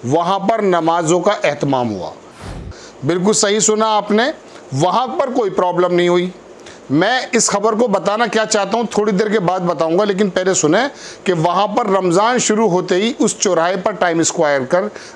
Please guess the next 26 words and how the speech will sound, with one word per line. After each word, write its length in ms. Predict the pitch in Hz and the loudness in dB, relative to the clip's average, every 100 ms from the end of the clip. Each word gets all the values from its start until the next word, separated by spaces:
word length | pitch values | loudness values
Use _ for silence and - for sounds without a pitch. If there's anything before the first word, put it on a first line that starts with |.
| - | -2
स्क्वायर 440 | 143 180 175 175 | 0 0 2 0
पर 260 | 147 208 - - - 131 | -2 -4 -4 -8 -8 0
नमाज 440 | 147 160 190 202 | 0 2 0 0
अदा 180 | 214 214 | 2 2
हुई 220 | 208 240 | 2 0
और 180 | 233 208 | 0 0
तरावी 440 | - 175 170 175 | 0 0 0 0
की 120 | 170 | 2
नमाज 400 | 170 160 160 165 | 2 2 0 2
हुई 180 | 165 214 - | 2 0 0
और 180 | 196 196 | -2 0
किसी 240 | 196 - 233 | 0 2 2
एडमिनिस्ट्रेशन 720 | 190 175 180 - 175 185 175 | 2 2 0 0 0 0 0
के 140 | 208 170 | -2 -2
बंदे 340 | 147 170 180 185 | -2 0 0 2
ने 200 | 160 214 - - - | 0 -2 -8 -20 -4
उनको 280 | 196 190 240 | -2 0 2
रोका 320 | 196 165 147 | 2 0 -2
नहीं 300 | 127 113 104 123 - - - - | -4 -6 -10 -14 -20 -20 -20 -4
और 180 | 202 208 | -4 -2
आसपास 520 | 208 247 - 254 233 | 0 0 0 -2 -2
के 120 | - 247 | 0 2
लोगों 240 | 220 220 | 2 2
ने 120 | 233 | 2
appreciate 680 | 226 208 185 202 - 208 208 | 0 0 0 0 0 0 0
किया। 260 | 170 185 | 0 2